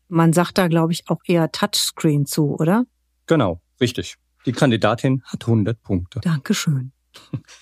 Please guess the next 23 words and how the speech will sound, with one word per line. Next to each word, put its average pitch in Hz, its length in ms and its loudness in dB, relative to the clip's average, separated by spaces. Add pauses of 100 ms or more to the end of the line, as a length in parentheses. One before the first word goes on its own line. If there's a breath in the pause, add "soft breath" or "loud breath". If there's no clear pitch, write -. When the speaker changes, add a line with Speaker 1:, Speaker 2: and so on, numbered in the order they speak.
(540 soft breath)
Speaker 2:
Ja, 147 280 2
es - 140 -10
ging 139 180 4
dann 127 120 2
auch 113 80 2
noch 107 220 -2
weiter. 160 440 0
In 110 340 0
den 170 320 4
neunzehnhundertneunziger 143 960 2
Jahren 113 360 0
begannen 117 360 0
die 123 60 2
Registrierkassen 117 1040 0
dann, 127 240 2 (100)
Eigenschaften 131 800 -2
und 120 180 0
Funktionen 110 680 0
von 101 380 -2
P 98 160 -2
Cs - 480 -2
zu - 120 -6
übernehmen. 82 720 -2